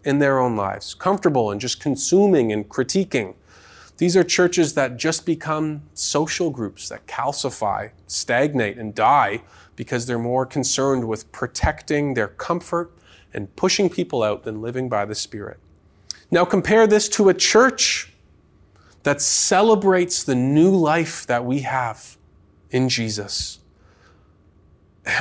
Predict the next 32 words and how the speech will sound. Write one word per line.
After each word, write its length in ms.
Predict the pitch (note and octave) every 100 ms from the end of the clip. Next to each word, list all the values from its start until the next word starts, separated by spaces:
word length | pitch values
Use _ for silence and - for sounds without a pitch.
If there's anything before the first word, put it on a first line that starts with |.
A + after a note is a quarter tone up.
| -
And 100 | D3+
we're 100 | D#3+
empowered 800 | D#3 D3 - F3+ G#3+ D#3+ G2 - - - _
by 220 | C#3 C#3+
the 100 | C#3+
life 320 | C#3 C#3+ C3+ C3+
in 140 | A#2+
Christ, 520 | - A2+ G2+ - -
growing, 540 | - C3 D3 F3+ C#3+ G#2+
encouraging 760 | A2+ - G3 A#3+ A#3 F3+ F3
one 180 | C#3+ B2+
another, 400 | A#2 G#2 - -
not 320 | E3+ C#4+ D#4
free 460 | - - C#4 D4+ C#4+
of 380 | D3+ B2+ F3+ - - - _
helping 340 | - F3+ G#3 F#3+
each 180 | F3+
other 200 | E3 D#3+
with 180 | D#3+ D#3
our 100 | E3
faults, 520 | D3 G#2+ G2+ - - - _ _
but 120 | C3 B2
also 380 | C3 C3+ C#3+
not 340 | C3 B2+ B2 -
telling 380 | C3 C3+ C3+ A2
us 180 | A2
that 160 | A2 G#2+
we 160 | A#2 A2+
are 200 | A#2 A#2
only 360 | A#2 A2 G#2 G#2
our 180 | A2 G#2
faults. 600 | - A2 - - -